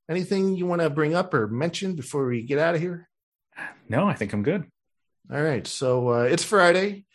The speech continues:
Speaker 1: Happy Friday, everybody. And, um, if you could, you know,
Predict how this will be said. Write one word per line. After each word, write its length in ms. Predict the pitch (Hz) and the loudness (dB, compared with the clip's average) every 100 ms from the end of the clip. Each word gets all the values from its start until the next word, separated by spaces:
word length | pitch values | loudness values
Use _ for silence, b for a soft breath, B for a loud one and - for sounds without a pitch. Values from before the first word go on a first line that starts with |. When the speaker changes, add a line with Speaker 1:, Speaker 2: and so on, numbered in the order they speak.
| _ _ _ | _ _ _
Speaker 1:
Happy 220 | 147 143 | -4 -4
Friday, 360 | - 143 147 151 | 2 6 8 8
everybody. 600 | 147 135 139 160 180 151 | 6 4 4 2 0 -4
And, 180 | 131 123 | -2 0
um, 320 | 123 123 123 | 0 -2 -4
if 200 | 143 147 | -8 -4
you 140 | 139 | -4
could, 440 | 127 151 165 185 175 | -2 0 2 0 -2
you 60 | |
know, 320 | 127 131 123 | -2 -2 -6